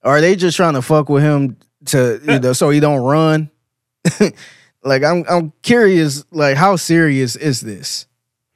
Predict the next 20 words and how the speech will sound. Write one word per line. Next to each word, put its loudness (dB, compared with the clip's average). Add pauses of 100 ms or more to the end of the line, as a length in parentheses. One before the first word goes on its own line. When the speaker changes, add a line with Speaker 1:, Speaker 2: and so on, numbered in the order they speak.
(640)
Speaker 2:
Yeah, -4
I, -8
that, 0
that's 2
what 2
it's -2
hard, -2
that's, -2
it's -2
hard 0
to, -2
uh, -2 (720)
yeah, 0
man, -10
it, -6
it's -4
hard 0
to -6
get. -4
Like, -4